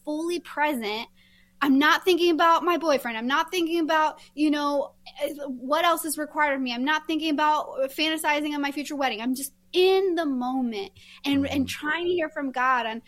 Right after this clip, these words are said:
Speaker 1: this person and, and trying to live outside of what are my needs? What do I want? What, what is, like, my desire? No, God, what is your desire? What's your heart? And then being bold and acting in those moments. And I'll tell you, in singleness,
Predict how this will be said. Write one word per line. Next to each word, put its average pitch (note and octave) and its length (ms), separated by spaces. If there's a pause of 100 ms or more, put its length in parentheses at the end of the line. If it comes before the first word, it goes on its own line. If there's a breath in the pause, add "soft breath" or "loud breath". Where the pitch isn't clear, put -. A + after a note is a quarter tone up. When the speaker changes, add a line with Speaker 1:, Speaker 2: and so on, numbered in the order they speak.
(180 soft breath)
Speaker 1:
this D#4 200
person C#4 580
and, A3+ 140
and B3 300
trying D4 280
to E4 80
live D#4+ 180
outside B3 680 (100)
of A3+ 260 (260 soft breath)
what C4+ 180
are D#4 100
my B3+ 260
needs? A3 340
What C4 140
do D#4+ 120
I B3 220
want? G#3 380
What, B3+ 280
what C4 240
is, D#4+ 160
like, C#4+ 200
my A#3 320
desire? G#3+ 500
No, B3 220
God, A3 300
what C#4 120
is B3 160
your B3 140
desire? A3 320
What's A#3 220
your A#3 180
heart? G3+ 300 (200 loud breath)
And C4 160
then C#4 180
being B3 260
bold A3+ 380
and G#3 140
acting A3+ 380
in G#3+ 120
those G#3+ 240
moments. A3+ 480 (220 loud breath)
And B3 80
I'll C#4+ 100
tell D4 220
you, D#4 220
in C4+ 180
singleness, D4 600